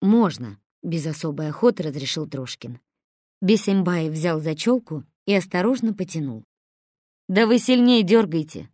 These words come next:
сказал Славин. «Спецклей, голову мыть можно». «Очень натурально», — опять похвалил майор. «Скажите, Хасан Османович», —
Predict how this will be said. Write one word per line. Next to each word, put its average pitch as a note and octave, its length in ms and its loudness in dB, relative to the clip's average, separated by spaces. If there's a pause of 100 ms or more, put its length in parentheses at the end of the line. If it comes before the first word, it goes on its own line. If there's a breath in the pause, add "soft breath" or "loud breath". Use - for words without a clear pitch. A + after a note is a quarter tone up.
сказал E3 460 -4
Славин. C#3 480 -6 (560)
«Спецклей, B3 840 2 (260)
голову A#3+ 500 6
мыть F#3+ 220 2
можно». A#2+ 440 -6 (720)
«Очень D3 500 -6
натурально», — B2 720 -10 (260)
опять F3 460 -2
похвалил D3+ 420 -6
майор. D3 460 -6 (640)
«Скажите, C4 560 2
Хасан A3+ 400 0
Османович», — C3 640 -6